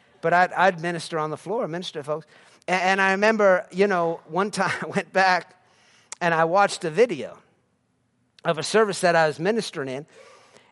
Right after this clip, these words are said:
and I was just ministering along, and I started dealing with some, some, some things. And as I'm sitting back now watching, I start thinking,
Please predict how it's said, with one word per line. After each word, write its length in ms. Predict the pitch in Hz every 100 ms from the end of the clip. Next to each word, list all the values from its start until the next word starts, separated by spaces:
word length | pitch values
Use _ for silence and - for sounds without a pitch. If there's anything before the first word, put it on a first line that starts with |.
| -
and 160 | 196
I 140 | 202 269
was 100 | 220
just 180 | 247 208
ministering 460 | 269 240 - 233
along, 600 | 196 202 247 180 196 220 - _ _ _ _ _ _ _
and 220 | 202 202
I 140 | 202 196
started 520 | - 247 220 202 160
dealing 400 | 254 285 220 156
with 120 | 143
some, 180 | - 123
some, 560 | - - - - 151
some 200 | - 151
things. 760 | - 170 120 90 - - - - _ _ _ _ _ _ _ _ _ _ _ _
And 220 | 208 208
as 180 | 220 202
I'm 80 | 202
sitting 400 | - 320 254 190
back 340 | 233 277 277
now 280 | 180 165 151
watching, 720 | 151 202 320 320 - 120 160 - _ _ _ _ _ - - _ _ _ _ _ _ _ _ -
I 100 | 208
start 280 | - 202 202
thinking, 400 | 196 190 180